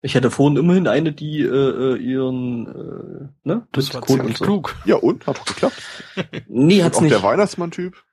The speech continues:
Speaker 3: Auf jeden
Speaker 1: Ja,
Speaker 3: Fall.
Speaker 1: die waren, die waren gut. Ja, die
Speaker 3: Mhm.
Speaker 1: Weihnachtsmänner.
Speaker 3: Ähm, es gibt noch einen ziemlich alten Fall. Neunzehnhundertsechsundsiebzig. <laughs> Aber ist einfach so schön.
Speaker 1: Mhm.
Speaker 3: Und zwar, äh,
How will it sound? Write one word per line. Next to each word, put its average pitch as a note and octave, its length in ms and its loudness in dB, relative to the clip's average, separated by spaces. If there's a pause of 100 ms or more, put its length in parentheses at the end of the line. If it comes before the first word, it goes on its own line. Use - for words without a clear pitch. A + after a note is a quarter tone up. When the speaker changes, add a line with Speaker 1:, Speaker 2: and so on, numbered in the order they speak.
(640)
Speaker 3:
Auf - 80 -10
jeden G3+ 120 -4
Speaker 1:
Ja, B3 80 2
Speaker 3:
Fall. G3+ 100 2
Speaker 1:
die G#3 100 2
waren, C#4+ 160 4
die A#3+ 160 -2
waren A#3 320 -2
gut. C3 260 -6 (120)
Ja, C#3+ 280 -10
die - 60 -18
Speaker 3:
Mhm. - 40 -14
Speaker 1:
Weihnachtsmänner. C3+ 500 -10 (920)
Speaker 3:
Ähm, A2 320 2
es - 140 -8
gibt - 160 -10
noch D3+ 180 0
einen B2+ 320 -6
ziemlich D3+ 300 -4
alten A#2+ 240 2
Fall. A2+ 380 0 (880)
Neunzehnhundertsechsundsiebzig. - 2000 -4 (440)
<laughs> - 420 -20
Aber A#2+ 160 -8
ist - 100 -6
einfach - 160 -8
so - 160 -6
schön. A2 380 -4 (340)
Speaker 1:
Mhm. D#3 240 0 (480)
Speaker 3:
Und F#3+ 120 -2
zwar, C#3+ 320 2
äh, G#2 320 4